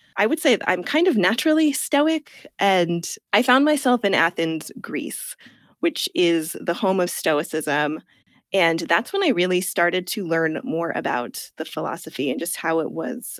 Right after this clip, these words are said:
a philosophy about love and compassion. And it really just resonated with me. And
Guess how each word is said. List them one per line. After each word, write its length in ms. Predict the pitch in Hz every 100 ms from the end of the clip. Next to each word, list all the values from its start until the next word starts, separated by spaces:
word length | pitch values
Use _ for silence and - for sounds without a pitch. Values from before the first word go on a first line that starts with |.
| -
a 80 | -
philosophy 520 | 175 165 - 143 160
about 280 | 147 151 - 262
love 340 | 190 170 156
and 160 | 160 170
compassion. 800 | - 151 - 135 - 143 147 156 _ _ _ _ _ -
And 320 | 165 156 -
it 200 | 175 -
really 320 | 185 240 240
just 400 | 156 165 - - -
resonated 760 | 175 175 170 170 - - - - _ _
with 400 | - 165 175 - -
me. 360 | - - 190 -
And 260 | 175 165